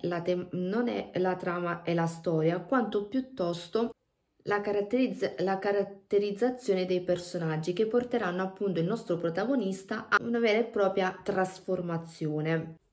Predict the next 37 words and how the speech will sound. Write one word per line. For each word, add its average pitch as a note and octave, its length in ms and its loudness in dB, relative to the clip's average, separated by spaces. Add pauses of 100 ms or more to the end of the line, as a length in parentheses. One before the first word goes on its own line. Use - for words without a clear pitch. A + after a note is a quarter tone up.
(120)
Si A#3 160 -4
può A#3+ 160 6
quasi C#4 320 2
dire G#3+ 300 4
che F3 100 0
il F3 140 2
fulcro B3+ 420 0
del F3 140 2
romanzo G3+ 420 0
sia G#3+ 180 0
proprio G#3+ 280 2
il E3 60 -4
collegamento F#3 800 2
con E3+ 140 0
gli D#3+ 240 0
altri. D3 460 0
Eh, - 1200 -4 (200)
altre C#4 360 0
tematiche A3+ 500 2
presenti F#3+ 420 0
nel F3 140 0
romanzo C4 480 2
sono F#3 220 0
sicuramente G#3 640 -2
la E3+ 100 2
solitudine, F#3+ 800 0
la F3+ 200 2
solitudine G3 680 -2
e E3+ 40 -2
la F3 100 -2
ricerca F#3 440 -2
interiore, E3 760 2 (260)
tematiche A3 520 2
tanto G3 340 0
care E3+ 420 0
a F3 100 -2
Murakami, D#3+ 920 0